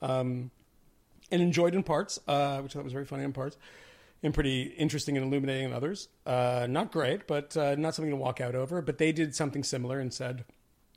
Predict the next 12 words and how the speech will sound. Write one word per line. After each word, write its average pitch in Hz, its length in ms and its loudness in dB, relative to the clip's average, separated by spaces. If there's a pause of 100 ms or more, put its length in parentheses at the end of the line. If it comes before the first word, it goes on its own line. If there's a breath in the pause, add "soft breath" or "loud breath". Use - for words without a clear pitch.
(300)
that, 117 420 -2
uh, 117 320 -2
they 120 280 -2
shouldn't 110 300 -6
be 113 80 -8
publishing 120 360 -8
this. 143 140 -8
And 131 140 -8
this 131 140 -6
is 123 80 -10
a 120 40 -10
quote 147 480 -2